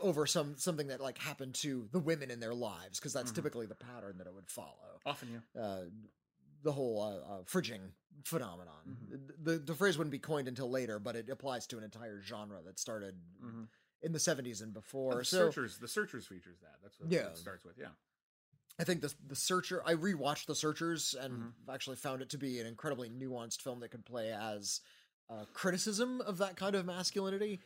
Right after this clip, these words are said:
Speaker 2: Sure, but it's also built on it.
Speaker 1: It's also, but it's also built on it, and,
Speaker 2: Yeah.
Speaker 1: uh, I, I have trouble getting behind the politic of a film that celebrates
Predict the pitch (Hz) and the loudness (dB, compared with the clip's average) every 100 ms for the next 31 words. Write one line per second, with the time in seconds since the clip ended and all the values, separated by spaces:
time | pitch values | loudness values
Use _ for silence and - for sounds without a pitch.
0 | - - 139 - 165 196 180 - 147 117 | -4 4 4 4 2 4 2 4 2 2
1 | 107 - 175 - - - 175 180 180 151 | -4 0 2 0 -8 0 4 8 8 8
2 | 147 165 165 139 131 143 143 147 117 110 | 4 6 6 2 2 4 4 2 2 0
3 | 107 117 120 117 113 127 113 - - _ | -2 -2 -4 -2 0 0 -2 -10 -20 _
4 | _ _ _ _ _ _ _ - 180 170 | _ _ _ _ _ _ _ -6 -2 -2
5 | 170 127 - _ _ _ _ _ _ _ | -4 -14 -16 _ _ _ _ _ _ _
6 | _ _ _ _ - 196 180 165 220 - | _ _ _ _ -4 0 2 2 2 2
7 | - 240 233 220 185 151 139 147 139 175 | 4 6 8 8 8 4 2 -2 6 8
8 | 175 147 135 156 151 139 - 135 143 165 | 8 2 2 2 2 0 -2 2 2 4
9 | 156 139 131 127 - 160 147 139 127 - | 2 2 0 0 2 4 4 2 0 4
10 | - 175 156 143 139 123 120 - - | 6 6 4 4 2 2 2 2 2